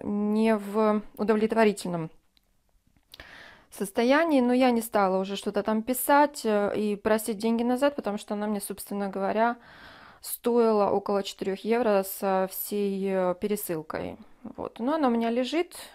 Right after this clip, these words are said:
показывать я вам не хочу, потому что она не очень, не очень приятная, то есть она не достойна своего внимания. Я надеюсь, вам понравился мой обзор. Мне пришлось несколько прерываться,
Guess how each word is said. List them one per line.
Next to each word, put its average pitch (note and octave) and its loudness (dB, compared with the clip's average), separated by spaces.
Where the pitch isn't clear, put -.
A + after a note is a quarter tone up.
показывать G#3+ -2
я G#3+ 0
вам G#3 -2
не G#3+ -2
хочу, A#3+ -4
потому G3+ -6
что - -10
она G3 -6
не G3 -6
очень, F#3 -8
не A#3+ 2
очень B3 2
приятная, F3+ -2
то - -12
есть - -12
она G#3 -4
не G3 -4
достойна G3 -6
своего F3+ -6
внимания. D#3+ -10
Я B3 2
надеюсь, B3+ 2
вам A#3 2
понравился A3+ 2
мой A3 0
обзор. B3 0
Мне C4 2
пришлось G#3+ -4
несколько G3+ -4
прерываться, G#3 0